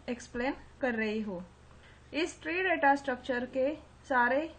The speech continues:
रिलेटेड पॉइंट्स आपको यहाँ पे मिल सकते हैं। इस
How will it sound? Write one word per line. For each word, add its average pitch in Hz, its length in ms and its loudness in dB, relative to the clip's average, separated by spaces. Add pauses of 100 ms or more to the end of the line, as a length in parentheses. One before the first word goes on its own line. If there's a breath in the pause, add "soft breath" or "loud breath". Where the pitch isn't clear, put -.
(840 loud breath)
रिलेटेड 320 580 2
पॉइंट्स 240 520 0 (240)
आपको 285 580 2
यहाँ 262 360 2
पे 262 160 2 (220)
मिल 269 180 2
सकते 220 380 -2
हैं। 180 240 -8 (2000 loud breath)
इस 381 260 0